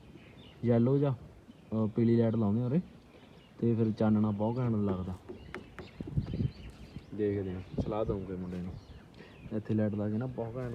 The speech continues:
ਲੱਗਦੀ ਆ ਚੀਜ਼, ਐਂਡ ਗੱਲਬਾਤ ਬਣ ਜਾਂਦੀ ਆ। ਤੇ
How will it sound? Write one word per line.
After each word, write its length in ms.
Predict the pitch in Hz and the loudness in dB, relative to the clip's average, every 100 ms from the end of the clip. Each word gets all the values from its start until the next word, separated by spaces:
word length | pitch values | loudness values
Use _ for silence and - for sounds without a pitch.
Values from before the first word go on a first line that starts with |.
| 107 | -6
ਲੱਗਦੀ 280 | 101 92 95 | -8 -6 -8
ਆ 20 | |
ਚੀਜ਼, 180 | 90 92 - - - - - - - - - - - - - | -8 -8 -10 -12 -20 -20 -20 -20 -20 -20 -20 -20 -20 -18 -8
ਐਂਡ 160 | 107 107 | -4 -2
ਗੱਲਬਾਤ 540 | 110 107 107 101 104 | -2 -2 -4 -4 -4
ਬਣ 280 | 107 98 92 | -6 -6 -6
ਜਾਂਦੀ 300 | 101 104 104 | -6 -6 -6
ਆ। 60 | 110 - - - - - - - - - - - - - - - - 101 | -8 -12 -18 -12 -10 -8 -10 -12 -14 -14 -16 -20 -20 -20 -20 -20 -20 -10
ਤੇ 80 | 104 | -6